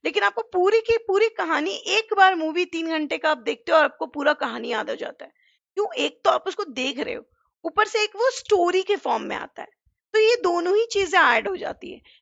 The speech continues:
जब आप चीजों को एक स्टोरी के फॉर्म में पढ़ते हो और जब आप पिक्चर के फॉर्म में देखते हो, तो पिक्चर वाली चीजें हमें ज्यादा मेमोरी में हमारे स्टोर होती है ज्यादा समय के लिए।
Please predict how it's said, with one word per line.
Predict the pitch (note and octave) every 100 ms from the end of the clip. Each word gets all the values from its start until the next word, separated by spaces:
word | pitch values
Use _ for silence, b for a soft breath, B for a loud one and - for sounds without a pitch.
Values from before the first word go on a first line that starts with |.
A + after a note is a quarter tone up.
| _
जब | - G4+
आप | G#4 G#4
चीजों | E4+ D4+ E4 G4
को | A4
एक | G4+ -
स्टोरी | - - F4 D#4 E4+
के | - A4
फॉर्म | - D#4+ C#4
में | D4
पढ़ते | D#4+ B3+ A3 - D4
हो | C#4+ B3 - _ _ _ _ -
और | F4+
जब | G#4 A4+
आप | A#4 -
पिक्चर | F#4 - A4+ A#4+
के | A#4+
फॉर्म | A#4+ G4 F#4
में | G4+ C#4+
देखते | C4+ - - E4+
हो, | D4+ - _ _ _ _
तो | F#4+
पिक्चर | _ F#4+ - - G#4+ G#4+
वाली | G4 G4
चीजें | G4 F4 D#4+ F#4
हमें | F4+ E4 F4
ज्यादा | C4+ A3+ B3 D#4
मेमोरी | D4 B3 B3 C#4 D4
में | D4 D4+
हमारे | C4+ A#3 C4
स्टोर | C#4+ - C4 D4 C#4
होती | B3+ C4 C4+
है | D4
ज्यादा | A3+ G3 G3+ D4+
समय | - A#3 A#3
के | A3+ -
लिए। | - -